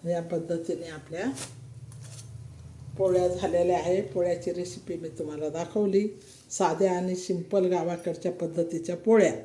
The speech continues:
पाट्यावर पुरण वाटून बनवलेल्या ह्या पोळ्या आहे. ह्याच पद्धतीने तुम्ही बनवा आणि खाऊन बघा हाताच्या पाट्यावरच्या पुरणाची चव कशी लागते. तर हा पाट्यावरच पुरण वाटा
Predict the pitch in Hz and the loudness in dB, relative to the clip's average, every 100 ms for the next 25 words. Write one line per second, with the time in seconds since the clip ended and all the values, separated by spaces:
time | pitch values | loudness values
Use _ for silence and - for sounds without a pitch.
0 | - - - - - - - 185 170 190 | -14 -20 -20 -20 -20 -20 -2 0 2 6
1 | 180 185 180 185 185 180 170 165 180 170 | 6 6 4 2 4 4 0 0 0 0
2 | 165 165 160 156 165 160 165 165 175 165 | 0 0 0 -2 -2 -2 -4 -4 0 2
3 | 175 175 170 190 - - - - _ _ | 2 2 0 0 -4 -20 -20 -20 _ _
4 | 180 202 208 196 185 175 180 165 170 180 | 2 2 4 0 4 2 2 -2 -2 -2
5 | 175 170 170 175 180 175 180 - 185 196 | -2 0 0 0 0 0 -2 0 2 4
6 | 175 165 175 175 170 - 190 202 185 185 | 4 2 2 0 -2 2 4 4 2 -2
7 | 170 208 196 190 196 170 185 170 175 170 | 2 4 4 2 0 0 -2 0 -2 -2
8 | 175 - 208 185 - - - - _ 214 | -4 2 4 4 4 -8 -20 -20 _ 4
9 | 208 247 220 175 - 151 - - - _ | 10 10 10 6 0 -4 -4 -10 -20 _
10 | _ _ _ - - - - - - - | _ _ _ -20 -20 -20 -20 -20 -20 -20
11 | - 185 175 180 185 190 180 185 214 220 | -4 -2 2 4 4 2 2 6 6 8
12 | 240 - 196 190 180 175 165 170 | 6 2 2 4 4 2 0 -4